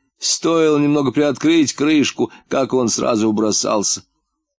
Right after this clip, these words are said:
Потом явилась волчица с волчатами, но муфты с ними не было».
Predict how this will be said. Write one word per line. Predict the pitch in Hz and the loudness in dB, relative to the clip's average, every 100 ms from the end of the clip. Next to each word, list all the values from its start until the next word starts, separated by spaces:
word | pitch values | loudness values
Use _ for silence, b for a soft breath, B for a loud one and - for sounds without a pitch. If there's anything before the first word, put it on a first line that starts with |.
| _ | _
Потом | 104 104 196 226 | -4 -2 0 2
явилась | 135 98 123 131 - | 2 2 2 2 0
волчица | 107 95 - 139 127 135 | -2 -2 0 0 0 -2
с | 131 | 0
волчатами, | 123 120 - 120 107 120 107 b b b - | -2 -2 -2 -2 -2 -4 -6 b b b -6
но | 85 | -2
муфты | 82 107 208 - 202 185 | 0 2 0 0 -2 -2
с | - | -2
ними | 143 139 127 | -2 0 0
не | 107 101 | 0 -2
было». | 92 92 | -2 -4